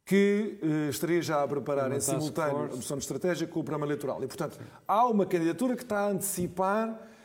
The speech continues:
Speaker 1: eh, os prazos que são necessários de antecipar para estarmos preparados para eleições em fevereiro. Rui Rio tem a obrigação de fazer agora o mesmo. Até agora não sabemos se está a fazer ou não, mas ele também tem a obrigação de agora começar a preparar um programa eleitoral, porque ele pode ganhar as eleições,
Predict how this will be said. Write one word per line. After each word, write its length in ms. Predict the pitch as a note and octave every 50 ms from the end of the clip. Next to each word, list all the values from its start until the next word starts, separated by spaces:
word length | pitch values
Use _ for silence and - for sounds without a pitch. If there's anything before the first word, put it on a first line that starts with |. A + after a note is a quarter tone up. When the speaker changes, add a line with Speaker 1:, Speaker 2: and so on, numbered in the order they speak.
| - - _ _ -
Speaker 1:
eh, 160 | D#3 D#3 D#3 -
os 140 | G3+ F3 -
prazos 360 | - - D#3+ F3 - - -
que 60 | -
são 100 | - E3
necessários 440 | D3+ C#3 B2 - - C#3+ C#3 D3 D3 D3
de 60 | D3+
antecipar 420 | C#3+ - F3+ F3+ - A3 B3 A#3+
para 160 | - - G#3
estarmos 260 | F#3+ F#3+ G3+ G3 F3+ -
preparados 360 | - F3 - F3+ F3+ F#3 -
para 100 | - F#3
eleições 400 | E3+ D#3+ C3 - G3 G3 - G3+ -
em 80 | - C3+
fevereiro. 400 | A#2+ D3+ C#3 B2+ C3+ A2 G2 G2+ - - - - - - - - _ _ _ -
Rui 240 | D3 B2+ C#3 F3+ F3+
Rio 800 | E3+ E3 G3+ B3 D4+ D#4+ F#4 G4+ G4 - - - - - - - -
tem 180 | - C#3+ C#3
a 60 | D3+
obrigação 420 | D3+ D3 D#3+ D3+ D#3+ - - F#3+ G3+
de 80 | G3
fazer 200 | G3+ A#3+ G#3 B3
agora 160 | B3+ C4 C#4 E4+
o 80 | G4
mesmo. 360 | E4+ D#4 D#4+ C4+ B3+ F3+ B2 A2+ - -
Até 200 | F#2+ - - B2
agora 200 | A#2+ C3 C#3+ D3+
não 80 | E3+ F#3
sabemos 320 | F3+ G3+ F#3 G#3 G#3+ G3+
se 40 | -
está 120 | - G#3+ G#3+
a 40 | -
fazer 200 | G3+ F#3+ A3 B3+
ou 80 | C#4
não, 220 | C4+ B3 B3+ B3 -
mas 140 | C3+ B2+ A2+
ele 100 | C3+ -
também 200 | - D3+ D#3 D3+
tem 80 | F3+
a 20 | F#3+
obrigação 320 | F3+ F3+ F3+ G3 G3 A3+
de 60 | A3+
agora 160 | A3+ B3 B3 B3+
começar 220 | C4 A#3+ - B3+
a 20 |
preparar 340 | G#3+ F#3+ - - B3 B3 B3
um 80 | B3+ A#3+
programa 400 | A#3+ B3+ B3 C4+ C#4+ D#4+ D#4+ D#4+ - - - - - - - -
eleitoral, 440 | C4 G#3 G3 F#3 - F3+ A3 C#4 F#4
porque 200 | - G4 - -
ele 80 | -
pode 220 | - - D3+ C3 C#3
ganhar 200 | D3+ D#3+ E3+ F#3+
as 100 | F#3+ G#3+
eleições, 440 | E4+ F#4 - F4 F#4+ G#4 G4+ -